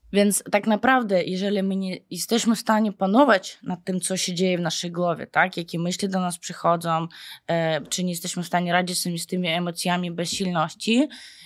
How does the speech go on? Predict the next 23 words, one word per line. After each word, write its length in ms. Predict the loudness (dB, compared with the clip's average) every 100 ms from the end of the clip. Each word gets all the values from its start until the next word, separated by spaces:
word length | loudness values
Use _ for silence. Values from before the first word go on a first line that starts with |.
| -20 _ _ -4
no 80 |
to 120 | 4 8
nie 80 |
jesteśmy 340 | 8 6 0 0
w 20 |
stanie 340 | 2 2 2
niczego 540 | 2 0 0 0 -2 -2
robić, 480 | -4 -4 -8 -20 _ _ -2
nie? 280 | 0 0 -4
Więc 240 | -4 -2 0
bez 220 | 0 2
tej 160 | 0
dyscypliny 680 | 0 -2 -6 2 6 8 6
umysłu 800 | 4 4 2 0 -2 2 2 0 _ _ _ _
tak 180 | -12 -6
naprawdę 520 | -2 0 0 -2 -8 -12 _ _
w 40 |
ogóle 260 | 0 4 6
nie 120 | 4
jest 120 | 2
możliwa 300 | -2 -2 -2
dyscyplina 440 | -4 -8 -6 -4 -2
działania, 400 | -2 -2 -2